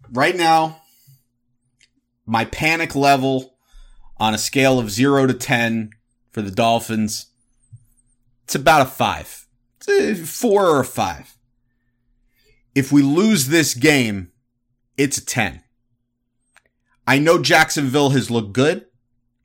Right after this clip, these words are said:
over the first two weeks, but they're still Jacksonville.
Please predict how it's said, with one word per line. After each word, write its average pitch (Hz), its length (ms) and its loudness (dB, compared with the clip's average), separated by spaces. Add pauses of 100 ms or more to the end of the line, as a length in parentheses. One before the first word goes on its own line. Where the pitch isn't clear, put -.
(100)
over 160 200 2
the 165 80 0
first 175 360 -2
two 175 180 0
weeks, 180 500 -4 (760)
but 120 100 -14
they're 143 100 0
still 196 260 -2
Jacksonville. 120 880 -2